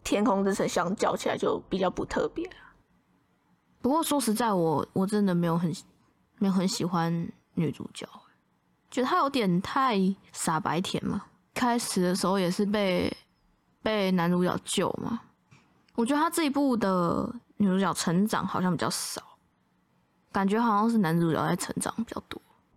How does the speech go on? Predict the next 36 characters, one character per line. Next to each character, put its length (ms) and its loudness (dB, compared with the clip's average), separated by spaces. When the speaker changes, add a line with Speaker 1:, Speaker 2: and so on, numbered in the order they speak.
Speaker 1:
可 120 0
是 120 0
我 140 4
跟 200 2
你 60 4
讲， 120 2
《天 160 0
空 160 2
之 120 2
城》 160 2
这 80 2
两 200 0
个 120 -2
年 240 -2
纪 200 0
有 140 0
够 180 0
小， 240 -4
好 160 0
像 120 0
才 140 -2
十 520 -6
出 220 0
头 240 -2
欸。 100 -10
Speaker 2:
对 100 0
啊， 100 2
他 80 4
们 120 2
就 100 2
是 260 0
真 140 0
的 100 0
是 120 -4
小 140 -4
孩。 200 -4